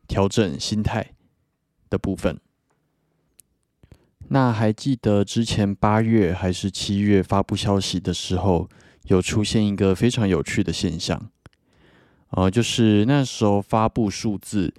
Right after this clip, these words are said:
那大家觉得其实接下来是一个往好的方向，所以那一天以太币跟比特币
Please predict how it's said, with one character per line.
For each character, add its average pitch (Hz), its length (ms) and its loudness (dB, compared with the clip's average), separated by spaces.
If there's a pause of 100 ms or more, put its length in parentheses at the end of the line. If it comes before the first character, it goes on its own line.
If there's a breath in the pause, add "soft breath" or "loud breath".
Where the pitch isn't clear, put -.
(440 soft breath)
那 110 200 2
大 117 180 2
家 104 200 2
觉 95 180 -2
得 92 240 -2
其 - 180 -8
实 92 360 -4
接 101 120 0
下 98 200 0
来 92 80 2
是 101 180 -2
一 92 100 0
个 87 220 2
往 87 220 2
好 87 180 0
的 - 80 -14
方 98 240 -2
向， 98 260 -2 (120)
所 110 200 -2
以 104 120 2
那 120 180 2
一 113 60 0
天 110 280 0
以 - 220 -6
太 101 220 0
币 101 260 -2 (920 soft breath)
跟 107 320 2
比 95 120 -4
特 104 160 -2
币 92 340 -4